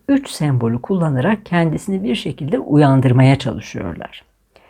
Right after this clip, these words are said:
Rüyanın hangi kısmı hatırlamıyorum ama bir de dikdörtgen bir ayna görüyorum. Tanıdığım, tanımadığım birçok insanın hayatını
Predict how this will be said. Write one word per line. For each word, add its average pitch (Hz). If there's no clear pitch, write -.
Rüyanın 254
hangi 220
kısmı 143
hatırlamıyorum 135
ama 143
bir 131
de 185
dikdörtgen 151
bir 185
ayna 139
görüyorum. 143
Tanıdığım, 247
tanımadığım 131
birçok 139
insanın 151
hayatını 135